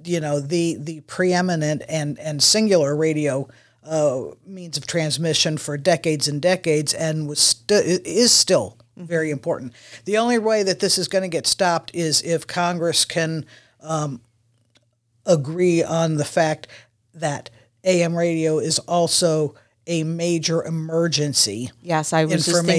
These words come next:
Speaker 1: information
Speaker 2: about that.
Speaker 1: delivery system.
Speaker 2: Can you describe the difference between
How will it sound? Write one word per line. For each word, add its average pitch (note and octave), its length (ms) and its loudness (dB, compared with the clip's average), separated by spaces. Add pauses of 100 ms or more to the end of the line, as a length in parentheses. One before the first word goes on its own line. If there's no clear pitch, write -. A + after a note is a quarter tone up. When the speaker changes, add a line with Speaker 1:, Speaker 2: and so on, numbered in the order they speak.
Speaker 1:
information D#3 220 2
Speaker 2:
about D3 240 -4
that. D3+ 100 -6
Speaker 1:
delivery D3 480 0
system. A2 580 0
Speaker 2:
Can B3 220 2
you C4 300 4
describe G3 600 2
the F#3+ 100 0
difference F3+ 380 2
between D#3+ 680 -2